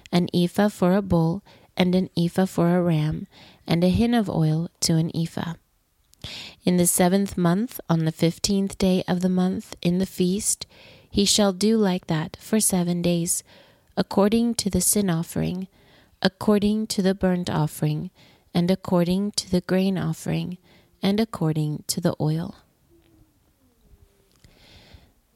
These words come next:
That was Ezekiel forty-five. And now on to our portion from the writings.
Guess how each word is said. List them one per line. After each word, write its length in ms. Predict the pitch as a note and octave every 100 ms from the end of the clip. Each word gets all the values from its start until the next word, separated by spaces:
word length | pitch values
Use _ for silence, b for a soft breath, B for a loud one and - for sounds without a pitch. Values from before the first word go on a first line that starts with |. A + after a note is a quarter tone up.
| _ _
That 340 | D#3+ F3 F#3+ -
was 420 | F3 E3 E3 - -
Ezekiel 640 | G#3+ G3+ D3+ - E3 E3+ F#3
forty-five. 800 | - D#3 D#3 D#3 - E3 C4 F#4+ - _ _ _ _ _ _ - B B B B -
And 140 | F3
now 280 | F3 F#3+ G3+
on 320 | F3 F3 F3
to 300 | - F#3+ F3+
our 160 | - E3+
portion 560 | - E3+ F3 G3+ G3
from 260 | G3 F3+ E3
the 120 | E3
writings. 640 | D#3+ F#3 E3 E3 A3+ -